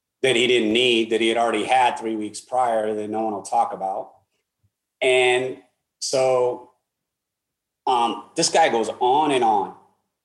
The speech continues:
So by the end of the call, he nicens up a little bit. He says he's gonna talk to Brandon tomorrow.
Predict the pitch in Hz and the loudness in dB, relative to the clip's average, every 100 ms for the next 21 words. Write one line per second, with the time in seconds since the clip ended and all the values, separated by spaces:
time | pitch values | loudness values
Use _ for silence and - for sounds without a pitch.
0 | _ _ 127 113 110 123 123 135 170 180 | _ _ -4 -4 -2 -2 0 0 0 0
1 | 123 110 104 98 - - _ _ _ _ | -2 -2 -2 -2 -6 -14 _ _ _ _
2 | _ _ _ 113 113 123 - 127 127 - | _ _ _ -4 0 0 0 -2 -2 -2
3 | 113 104 95 98 135 - _ _ _ _ | -4 -4 -6 -6 -8 -10 _ _ _ _
4 | _ _ _ _ _ _ _ _ _ _ | _ _ _ _ _ _ _ _ _ _
5 | 127 110 147 127 120 110 98 - 139 139 | -4 0 2 2 0 -2 -4 -2 -2 -2
6 | 139 139 127 131 120 107 104 117 - | -2 -2 0 0 -2 -2 0 -2 -4